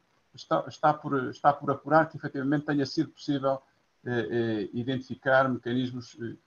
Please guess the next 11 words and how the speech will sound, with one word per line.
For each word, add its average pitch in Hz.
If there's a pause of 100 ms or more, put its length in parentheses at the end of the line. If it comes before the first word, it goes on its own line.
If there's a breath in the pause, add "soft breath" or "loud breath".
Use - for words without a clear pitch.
(160)
que 123
resolvem, 139 (500)
podem 175
ajudar 143
a 143
estancar 156
o 139
problema, 139
mas 143
não 151
resolvem 131